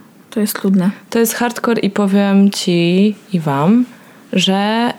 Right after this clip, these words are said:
Speaker 2: ja nadal jestem przerażona, że to zrobiłam i sama sobie gratuluję, a z drugiej strony cały czas myślę,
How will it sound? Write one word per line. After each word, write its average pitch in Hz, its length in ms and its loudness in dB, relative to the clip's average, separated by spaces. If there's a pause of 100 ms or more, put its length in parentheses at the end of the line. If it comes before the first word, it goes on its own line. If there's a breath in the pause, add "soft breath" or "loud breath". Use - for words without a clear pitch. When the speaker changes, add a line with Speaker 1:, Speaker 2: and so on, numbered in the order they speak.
Speaker 2:
ja 185 340 0
nadal 190 680 0 (200)
jestem 185 380 0
przerażona, 285 540 0
że 180 120 0
to 165 100 -2
zrobiłam 160 600 0 (140)
i 185 40 -4
sama 196 280 0
sobie 190 280 0
gratuluję, 185 720 0
a 202 80 -6
z 190 60 -4
drugiej 196 260 -2
strony 190 300 0
cały 190 180 -2
czas 190 200 -4
myślę, 185 300 0